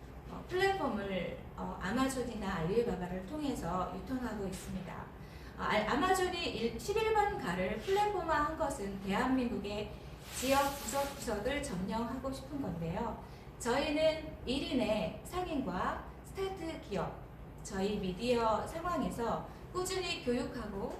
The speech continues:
지속적으로 알려서, 어, 캡틴 춘리가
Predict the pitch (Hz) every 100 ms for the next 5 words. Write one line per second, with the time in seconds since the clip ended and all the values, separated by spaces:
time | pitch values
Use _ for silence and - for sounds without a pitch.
0 | - - 214 226 214 202 190 196 202 -
1 | 196 233 208 254 269 - - - - -
2 | - - - 180 180 190 196 - - -
3 | - - - - - - 427 415 440 440
4 | - 403 359 311 185 190 180 -